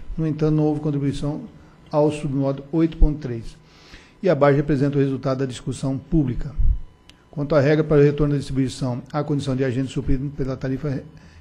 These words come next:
regulada, foi apresentada contribuição para que a suprida formalize com antecedência mínima de cinco anos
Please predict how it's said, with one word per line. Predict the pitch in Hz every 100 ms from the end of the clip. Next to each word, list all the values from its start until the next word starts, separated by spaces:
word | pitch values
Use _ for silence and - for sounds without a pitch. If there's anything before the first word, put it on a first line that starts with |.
| -
regulada, | 151 156 151 170 170 - - - -
foi | 180
apresentada | 185 190 156 147 160 151
contribuição | 147 143 147 139 170 175
para | 156 147
que | 147
a | 139 123 - - _ _ _
suprida | - 190 - 196 185
formalize | 180 165 151 147 139 -
com | 156
antecedência | 151 139 139 143 135 135
mínima | 143 135
de | 127 131
cinco | - 170 165 156
anos | 160 143 - -